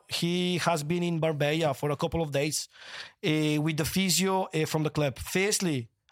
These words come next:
I'm not a doctor, and secondly, I think it's touch and go, yes.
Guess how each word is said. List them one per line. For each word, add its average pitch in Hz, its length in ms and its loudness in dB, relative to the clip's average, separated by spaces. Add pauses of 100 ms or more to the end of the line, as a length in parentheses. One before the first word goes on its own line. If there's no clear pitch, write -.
I'm 160 160 4
not 175 200 2
a 156 40 2
doctor, 139 420 2 (160)
and 147 140 2
secondly, 170 560 0 (320)
I 165 80 4
think 202 280 0
it's 165 200 2
touch 190 300 0
and 165 200 0
go, 160 260 2
yes. 151 500 2